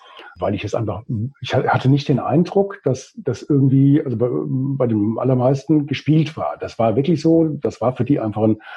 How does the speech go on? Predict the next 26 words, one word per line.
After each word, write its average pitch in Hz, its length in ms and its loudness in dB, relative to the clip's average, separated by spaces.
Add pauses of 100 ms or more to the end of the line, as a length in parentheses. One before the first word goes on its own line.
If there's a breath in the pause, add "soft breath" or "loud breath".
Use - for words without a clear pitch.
(200 loud breath)
ein 127 80 0
großes 113 400 2
Erlebnis. - 560 -4
Und, 95 560 -6
ähm, 98 400 -2 (380 loud breath)
wenn - 80 -8
man 101 80 -2
da 107 80 2
mal 107 100 2
nachgefragt 135 680 0
hat, 165 160 2
äh, 160 280 0
dann 127 260 -2
kam 156 260 2
eigentlich, 139 400 -2
ähm, 151 760 -6
raus, 139 600 0
dass - 520 -8 (200)
gerade 131 400 0
diejenigen, 110 580 0
die 120 140 -2
am 113 160 2
längsten 120 460 0
noch 85 140 -8
nicht 101 220 -6
im 101 320 -6